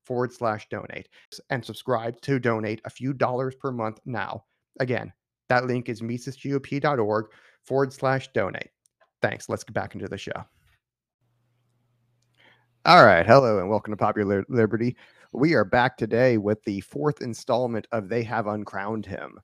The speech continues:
by Marcel Lefebvre. It is, uh, May, May third in the year twenty,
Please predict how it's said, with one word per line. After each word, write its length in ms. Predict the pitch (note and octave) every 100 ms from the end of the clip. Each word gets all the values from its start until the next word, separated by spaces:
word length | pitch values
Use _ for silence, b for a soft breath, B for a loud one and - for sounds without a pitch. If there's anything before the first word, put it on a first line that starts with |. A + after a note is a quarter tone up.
| _ _
by 280 | G#2 G#2 G2
Marcel 480 | G#2 G#2+ - A2 G#2
Lefebvre. 460 | G2 - B2 C3+ b b b _ -
It 180 | A#2 -
is, 460 | C3 A2+ G2+ F#2 - _ _ _ -
uh, 220 | E2+ - - -
May, 320 | A#2+ C3+ D#3 D3 -
May 220 | C3+ D#3
third 480 | - C#3+ D#3 E3 - _ _
in 240 | A#2+ A2+
the 80 | G#2
year 320 | G2+ G#2+ A#2+
twenty, 400 | - - B2 B2